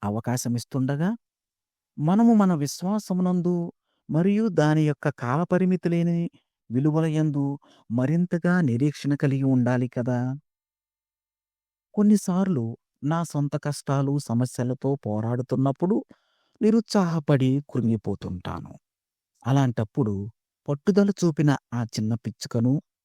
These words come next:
కీర్తనలు ముప్పై ఒకటిలోని మాటలను జ్ఞాపకం చేసుకుని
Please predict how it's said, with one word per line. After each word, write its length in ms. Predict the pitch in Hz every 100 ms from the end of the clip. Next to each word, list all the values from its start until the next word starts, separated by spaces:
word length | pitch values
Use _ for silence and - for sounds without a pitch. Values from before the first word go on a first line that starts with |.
| _ _ _ _ _ _ _
కీర్తనలు 520 | - 214 - 202 202
ముప్పై 380 | 180 147 - 160
ఒకటిలోని 540 | 151 147 143 139 131 127
మాటలను 640 | 110 104 113 120 120 127
జ్ఞాపకం 520 | 123 110 98 - 120 117 120
చేసుకుని 560 | 123 - 131 104 110